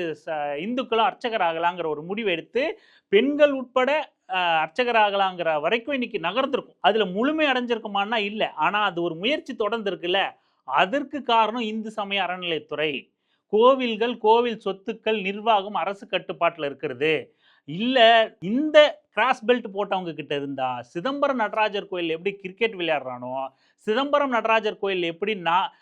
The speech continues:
அ, ஒரு வன்னியர் போனா அந்த பெண் வந்து என் செயினை திருட வந்தாங்க, அதனால அவங்கள அடிச்சேன்னு அடிச்சு துரத்துறானோ, இன்னொரு வன்னியர் வந்து அங்க தேவார திருப்பாசகம், வாசகம் பாட போனா, அவ, "நீ இங்க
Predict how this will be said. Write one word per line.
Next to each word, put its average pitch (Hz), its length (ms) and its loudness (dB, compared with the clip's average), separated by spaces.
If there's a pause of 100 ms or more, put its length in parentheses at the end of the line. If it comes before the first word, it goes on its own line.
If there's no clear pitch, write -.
(180)
அ, 156 160 0
ஒரு 160 160 -4
வன்னியர் 240 460 2
போனா 175 340 0 (240)
அந்த 170 320 -2
பெண் 233 280 0
வந்து 220 260 -4 (160)
என் 160 200 -4
செயினை 233 280 -2
திருட 196 280 -2
வந்தாங்க, 160 380 -2
அதனால 170 360 0
அவங்கள 170 240 -2
அடிச்சேன்னு 180 440 -4
அடிச்சு 175 300 -10
துரத்துறானோ, 131 600 -6 (480)
இன்னொரு 220 280 4
வன்னியர் 254 440 2
வந்து 226 360 0
அங்க 202 400 0
தேவார 226 440 2
திருப்பாசகம், 180 840 0 (120)
வாசகம் 170 400 -2
பாட 165 280 2
போனா, 165 340 0 (420)
அவ, 160 280 4
"நீ 175 180 -6
இங்க 170 260 -6